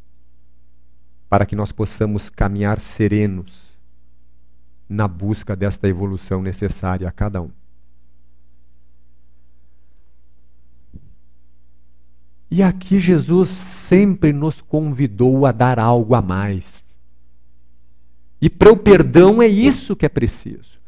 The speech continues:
Nós não podemos colocar o perdão num pal-, num patamar inatingível.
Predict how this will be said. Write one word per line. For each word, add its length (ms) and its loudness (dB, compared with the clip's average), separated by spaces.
Nós 720 6
não 220 2
podemos 440 6
colocar 800 6
o 80 8
perdão 600 6
num 220 2
pal-, 440 6
num 240 2
patamar 540 6
inatingível. 960 4